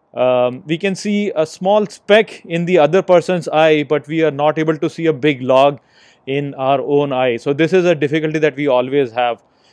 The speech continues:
and this is what really leads to all the communal tensions that we have,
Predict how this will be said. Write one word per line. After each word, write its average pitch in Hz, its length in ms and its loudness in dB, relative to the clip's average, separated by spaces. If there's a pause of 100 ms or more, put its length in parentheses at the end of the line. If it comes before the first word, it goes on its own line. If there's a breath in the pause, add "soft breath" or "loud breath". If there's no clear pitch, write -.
(140)
and 123 240 -6
this 165 160 0
is 190 140 4
what 175 220 2
really 180 560 0
leads 151 560 -6 (260 soft breath)
to 156 140 -2
all 156 320 4
the 165 120 -2
communal 156 400 -2
tensions 143 440 -4
that 139 160 -2
we 135 140 -4
have, 131 360 0